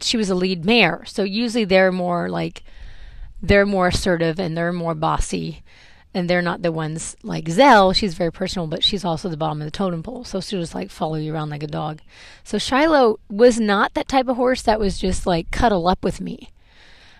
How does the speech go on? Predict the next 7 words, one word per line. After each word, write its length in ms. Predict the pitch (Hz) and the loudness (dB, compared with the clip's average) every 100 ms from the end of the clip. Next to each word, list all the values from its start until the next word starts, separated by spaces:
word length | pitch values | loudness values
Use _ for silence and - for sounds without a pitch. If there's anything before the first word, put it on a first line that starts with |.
| _ | _
But 200 | - - | 0 0
she 760 | - - - 277 277 269 262 - _ | 0 -2 0 0 0 -2 -6 -10 _
knew 600 | 180 185 196 233 262 262 | -6 -2 0 2 4 2
what 420 | 240 196 - 220 | -2 -6 -4 -2
I 140 | 233 202 | 0 -2
needed. 520 | 208 110 110 - - - - - - - - - _ - | -4 -6 -6 -10 -8 -8 -8 -12 -14 -18 -20 -20 _ -14
And 360 | 240 220 - | -4 -4 -4